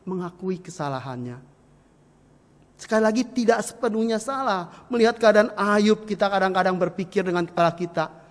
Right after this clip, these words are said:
ya, ketika ada seorang saudara kita, saudara seiman kita, menderita demikian, suatu penderitaan yang demikian tragis,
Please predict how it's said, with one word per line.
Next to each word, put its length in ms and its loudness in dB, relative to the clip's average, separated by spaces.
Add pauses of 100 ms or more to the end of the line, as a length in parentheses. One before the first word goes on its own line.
(280)
ya, 160 -12 (960)
ketika 320 -6
ada 100 -2
seorang 540 -2
saudara 320 -2
kita, 480 -10 (640)
saudara 400 -2
seiman 480 0
kita, 400 -6 (640)
menderita 480 -4
demikian, 500 -2 (1000)
suatu 320 -4
penderitaan 640 -4
yang 60 -2
demikian 420 -4
tragis, 640 -6